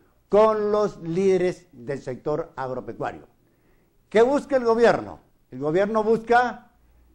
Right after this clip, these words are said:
de llegar a un acuerdo sobre ley de tierras, sobre subsidios, sobre créditos al sector agropecuario, sobre fungicidas, sobre abonos,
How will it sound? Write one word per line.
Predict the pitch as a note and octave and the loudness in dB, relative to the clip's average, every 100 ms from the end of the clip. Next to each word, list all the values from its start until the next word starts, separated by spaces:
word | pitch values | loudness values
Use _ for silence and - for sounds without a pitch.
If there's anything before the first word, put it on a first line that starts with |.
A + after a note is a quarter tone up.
| _ | _
de | F#2+ A2+ A2 F#2 - - | -14 -10 -10 -12 -18 -18
llegar | F2+ G#2+ D#3 | -12 -6 -2
a | G#3+ | 0
un | A3+ | 0
acuerdo | G#3+ G#3+ G3+ A3 G#3 _ _ _ _ | 2 2 2 -2 -4 _ _ _ _
sobre | - C3+ B2+ | -6 -4 -4
ley | A#2+ F3 | -2 -2
de | F#3+ G3 | 0 -2
tierras, | G3 G#3 G3+ G3 F#3+ F3+ _ _ _ - _ | -2 -2 -2 -2 -4 -6 _ _ _ -20 _
sobre | C3+ C3+ C#3 | -4 -4 -4
subsidios, | C#3+ B2 - A3 G3+ G3 F#3+ F3 - _ _ _ | -8 -10 -8 -6 -2 -2 -2 -6 -18 _ _ _
sobre | - C#3+ C#3+ - | -6 -2 -2 -2
créditos | F#3 G3 G3 F3+ F3 D#3 - | 0 2 2 0 -4 -4 -10
al | - C#3 | -12 -10
sector | C#3 B2 F3 F#3 | -10 -6 -2 -2
agropecuario, | F#3+ F#3 F#3 F3+ F3+ F#3 F3+ F3 E3+ _ _ _ | -4 -6 -8 -6 0 0 0 -4 -8 _ _ _
sobre | _ E3 D#3+ D#3 | _ 0 0 0
fungicidas, | D3 - D3+ D#3 D3 D3+ G#3 G3 F#3 - - _ _ | -4 -8 -6 -6 -8 -8 -4 -2 -2 -4 -20 _ _
sobre | _ - F3 E3+ | _ 0 2 2
abonos, | E3+ F#3 F#3 F#3 | 2 2 0 -4